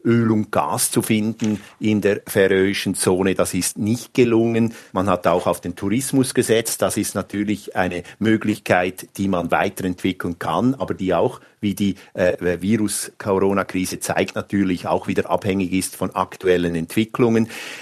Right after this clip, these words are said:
So gesehen möchte man vor allem die Fischereiwirtschaft auch diversifizieren, also auch zum Beispiel Fischzucht fördern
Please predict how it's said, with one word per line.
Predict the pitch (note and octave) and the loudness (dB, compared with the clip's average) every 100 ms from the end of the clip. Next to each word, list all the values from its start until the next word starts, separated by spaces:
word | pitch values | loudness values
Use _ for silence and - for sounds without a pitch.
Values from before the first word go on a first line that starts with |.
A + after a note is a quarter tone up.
| - | -6
So | B2+ C3+ | 2 2
gesehen | C3 B2 A#2+ A2 | 4 4 4 4
möchte | C3+ C3+ B2 | 4 2 2
man | G#2+ | 2
vor | - F#2+ | 2 2
allem | G2 | 2
die | F#2+ | 0
Fischereiwirtschaft | - A2 - F#2 E2+ A2+ A#2 A#2 A2 A2 - - - - | -2 -2 0 2 2 2 0 0 0 0 -2 -12 -20 -6
auch | - G#2 - - - _ | 0 0 -2 -8 -16 _
diversifizieren, | C3+ C3 B2+ - A#2+ A2 - - G#2 B2 B2 G#2+ | 2 4 4 4 -2 -2 -2 -2 2 4 4 4
also | F#2 - F2+ | 2 2 2
auch | F2+ | 2
zum | - G2+ | -2 -2
Beispiel | F#2 F2 F2+ - F#2 | 2 2 0 -2 -6
Fischzucht | - B2+ C3 - - B2 A#2+ - - | -2 -4 -4 -8 2 2 2 -6 -12
fördern | - G2+ A2+ B2 B2+ A#2 | 0 4 4 2 0 0